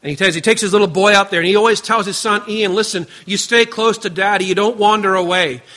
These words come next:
And he'd be working away in the woods, and Ian would wander, you know, a little bit and then come back, and he'd go a little further and he'd come back, a little further again. And so finally,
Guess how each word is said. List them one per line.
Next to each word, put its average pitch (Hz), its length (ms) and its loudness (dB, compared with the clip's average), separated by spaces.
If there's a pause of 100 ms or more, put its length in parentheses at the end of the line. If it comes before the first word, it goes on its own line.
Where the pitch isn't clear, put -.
(180)
And 170 160 -4
he'd 185 140 -2
be 185 100 -2
working 185 320 -2
away 180 200 0
in 170 60 -2
the 170 80 -4
woods, 175 300 -4
and 185 160 -8
Ian 196 240 0
would 165 140 -6
wander, 170 320 -2 (120)
you 196 80 -8
know, 151 80 -6
a 151 40 -6
little 160 320 -6
bit 156 320 -6
and 139 100 -12
then 143 80 -12
come 139 180 -14
back, 120 280 -12
and 135 80 -16
he'd 139 100 -12
go 139 80 -8
a - 20 -8
little 160 160 -10
further 156 600 -4
and 139 80 -14
he'd 139 80 -16
come 123 140 -18
back, 117 200 -16
a 160 60 -14
little 170 160 -6
further 175 480 -2
again. 165 280 -4
And 151 120 -8
so 180 100 -8
finally, 214 440 -4